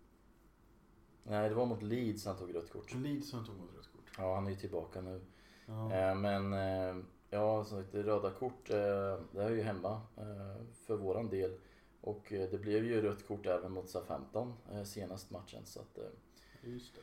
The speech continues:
Speaker 2: Vem var det? Ja, det var Gabriel.
Speaker 1: Då var det Gabriel
Speaker 2: Ja.
Speaker 1: <laughs> som tog två gula, tog han.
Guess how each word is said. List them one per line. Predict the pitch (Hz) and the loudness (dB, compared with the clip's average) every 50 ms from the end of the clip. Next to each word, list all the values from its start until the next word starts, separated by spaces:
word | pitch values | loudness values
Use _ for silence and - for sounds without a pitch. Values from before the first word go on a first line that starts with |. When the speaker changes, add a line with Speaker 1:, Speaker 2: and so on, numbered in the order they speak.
| - 101 | -12 -8
Speaker 2:
Vem | 113 113 120 | -6 -4 -4
var | 117 107 101 98 | -2 -2 -2 -2
det? | 98 98 98 95 98 98 98 - - - | -2 -2 -4 -6 -8 -10 -12 -16 -14 -10
Ja, | - 117 | -8 -6
det | 117 | -6
var | 113 117 | -4 -4
Gabriel. | 113 120 117 110 104 104 123 127 123 | -2 -2 -2 -2 -2 -2 -2 0 2
Speaker 1:
Då | 139 156 | 2 4
var | 160 180 | 4 2
det | 165 - | 2 2
Gabriel | 147 147 151 120 - - - - - - - - - - | 2 0 0 -2 -4 -6 -2 2 4 4 4 2 -2 -4
Speaker 2:
Ja. | 110 | -2
Speaker 1:
<laughs> | 110 | 0
som | 113 127 123 117 | 0 0 2 2
tog | 127 120 117 113 110 | 2 0 0 0 -2
två | - - 135 131 120 | -4 0 2 4 4
gula, | 113 117 120 110 98 104 117 113 | 4 4 4 4 6 6 4 4
tog | - - 90 - | 4 0 -2 -2
han. | 90 85 85 80 | -2 -2 -2 -4